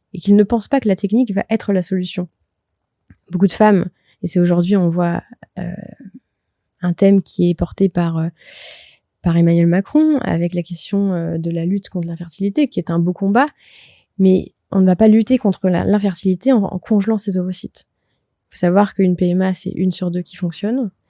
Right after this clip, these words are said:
et que plus on attend, plus on avance en âge, eh bien, plus c'est difficile, euh, de tomber enceinte. C'est simplement, euh, aujourd'hui une réalité qu'il faut prendre en compte, et je pense qu'on va, on va faire souffrir beaucoup de gens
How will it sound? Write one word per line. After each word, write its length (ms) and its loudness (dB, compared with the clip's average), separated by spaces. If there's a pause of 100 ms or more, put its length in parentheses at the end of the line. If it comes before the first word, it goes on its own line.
(420)
et 100 0
que 160 0
plus 360 2
on 140 4
attend, 320 -4 (180)
plus 160 -4
on 120 4
avance 340 -2
en 80 -2
âge, 340 -4 (380)
eh 100 -2
bien, 320 -4 (320)
plus 200 -8
c'est 140 2
difficile, 600 -2 (400)
euh, 320 -2 (880)
de 440 -6
tomber 220 0
enceinte. 440 -6 (1040)
C'est 180 0
simplement, 680 8
euh, 220 4 (140)
aujourd'hui 280 4
une 100 6
réalité 580 4
qu'il 160 0
faut 140 -2
prendre 260 0
en 60 0
compte, 320 0
et 300 -2
je 100 -2
pense 160 0
qu'on 120 0
va, 200 -2 (400)
on 60 -4
va 60 -2
faire 120 -6
souffrir 300 -4
beaucoup 260 0
de 60 -4
gens 280 -4